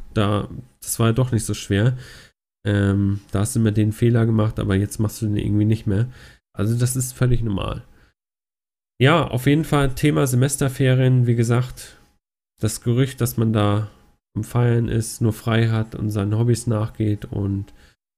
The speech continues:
irgendwelche Freunde immer besucht und jeden Tag ausschläft, das stimmt nicht. Man muss lernen, eventuell für Prüfungen, man hat ein Praktikum,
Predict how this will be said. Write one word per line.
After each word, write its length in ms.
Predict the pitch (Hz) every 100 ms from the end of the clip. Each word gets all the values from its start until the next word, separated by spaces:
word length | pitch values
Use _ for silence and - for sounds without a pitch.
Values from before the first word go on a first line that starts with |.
| _ -
irgendwelche 300 | 110 107 101
Freunde 380 | - 113 120 113
immer 160 | 107
besucht 480 | 107 107 113 110 -
und 280 | - 101 101
jeden 160 | 107 107
Tag 160 | 113 -
ausschläft, 580 | 117 117 - 107 -
das 180 | 107 -
stimmt 360 | - 123 123 123
nicht. 320 | 156 - - - - _ _ -
Man 140 | 95
muss 320 | 98 95 - - _ -
lernen, 520 | 110 131 156 160 151 - -
eventuell 460 | 107 98 98 92
für 320 | 92 98 - - - _
Prüfungen, 520 | - 160 - 147 143
man 120 | 110 92
hat 120 | 117
ein 100 | - -
Praktikum, 760 | 143 135 135 127 120 117 117